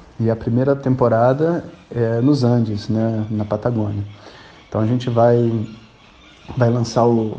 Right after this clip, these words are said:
a primeira chamada, né, desse, dessa expedição também na segunda-feira, porque segunda-feira é o dia da vitória, né, o dia de você começar coisas novas, de fazer coisas que dão certo, né?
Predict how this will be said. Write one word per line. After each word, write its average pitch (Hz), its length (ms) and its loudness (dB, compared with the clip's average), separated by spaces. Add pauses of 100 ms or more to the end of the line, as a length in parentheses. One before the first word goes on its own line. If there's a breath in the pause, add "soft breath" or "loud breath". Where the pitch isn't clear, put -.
a 120 80 -4
primeira 135 300 2
chamada, 131 560 4
né, 127 160 2
desse, 110 560 -4 (240)
dessa 110 220 -4
expedição 117 500 -2
também 123 240 2
na 131 120 4
segunda-feira, 120 720 4 (520 loud breath)
porque 190 260 2
segunda-feira 156 760 2 (160)
é 131 60 2
o 131 60 4
dia 131 200 2
da 135 80 2
vitória, 110 480 0
né, 117 180 0
o 120 140 0
dia 113 180 0
de 120 120 -2
você - 180 -8
começar 113 460 -4
coisas 110 320 -2
novas, 113 640 -4
de 107 160 -6
fazer 107 480 -4
coisas 110 300 -4
que 110 100 -4
dão 107 160 0
certo, 113 500 -4
né? 117 160 -4